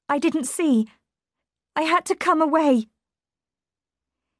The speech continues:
He saw by her face that her strength had gone. "All right, then,"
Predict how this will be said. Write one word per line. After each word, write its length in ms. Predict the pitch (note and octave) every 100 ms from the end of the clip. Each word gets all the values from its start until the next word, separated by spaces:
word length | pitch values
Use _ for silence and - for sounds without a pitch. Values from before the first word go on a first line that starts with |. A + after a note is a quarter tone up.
| _ _
He 140 | A3
saw 240 | - A#3 A3+
by 200 | A3+ A3
her 120 | A3
face 420 | - F#3+ E3+ -
that 180 | F#3 F3+
her 80 | F3+
strength 500 | - - G3+ F3 -
had 160 | E3+
gone. 340 | - F3+ D#3+ D#3 _ _ _ _ _ _ _ _ _ -
"All 260 | C4+ D4+
right, 260 | A3+ F#3 F#3
then," 420 | F3 F#3 F#3+ F#3+